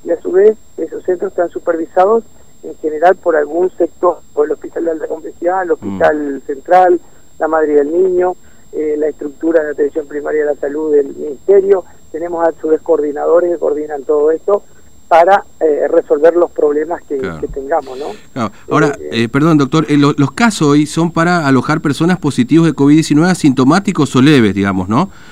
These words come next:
Speaker 2: Eh, ¿ya los contactos estrechos no, no los están alojando en estos, en estos cas?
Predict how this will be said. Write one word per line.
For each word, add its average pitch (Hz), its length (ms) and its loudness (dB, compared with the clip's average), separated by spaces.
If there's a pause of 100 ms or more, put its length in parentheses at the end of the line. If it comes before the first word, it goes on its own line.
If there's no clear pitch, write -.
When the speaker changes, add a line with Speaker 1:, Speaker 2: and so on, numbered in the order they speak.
(220)
Speaker 2:
Eh, 104 320 -2
¿ya 127 160 2
los 165 140 4
contactos 151 480 2
estrechos 156 420 0
no, 139 720 6 (260)
no 135 140 4
los 151 140 2
están 147 260 2
alojando 143 460 2
en 139 80 4
estos, 139 340 -4
en 110 120 -2
estos 120 240 -4
cas? 180 340 -6